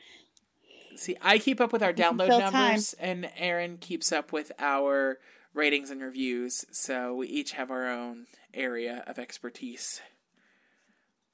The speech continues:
Speaker 1: So, that was good news for both of
Speaker 2: Okay.
Speaker 1: us. 'Cause, okay.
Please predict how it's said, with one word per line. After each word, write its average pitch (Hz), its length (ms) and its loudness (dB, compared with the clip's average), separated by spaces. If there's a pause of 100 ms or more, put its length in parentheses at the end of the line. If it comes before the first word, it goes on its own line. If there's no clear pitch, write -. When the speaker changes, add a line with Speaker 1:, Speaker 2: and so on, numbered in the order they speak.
(640)
Speaker 1:
So, 151 440 -6 (500)
that 170 140 2
was 285 120 -2
good 233 120 -4
news 214 140 -4
for 160 100 -12
both 180 200 -2
of 254 60 2
Speaker 2:
Okay. 233 140 4
Speaker 1:
us. - 120 -4
'Cause, - 300 -18
okay. - 260 -4